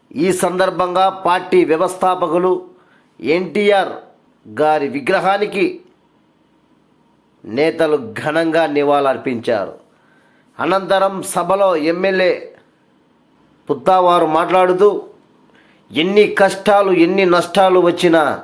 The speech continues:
వెన్ను చూపని కార్యకర్తలే టీడీపీ బలమని" పేర్కొన్నారు.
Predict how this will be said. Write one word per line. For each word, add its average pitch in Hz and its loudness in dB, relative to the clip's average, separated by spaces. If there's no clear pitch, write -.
వెన్ను 156 0
చూపని 185 2
కార్యకర్తలే 180 2
టీడీపీ 165 4
బలమని" 160 2
పేర్కొన్నారు. 127 0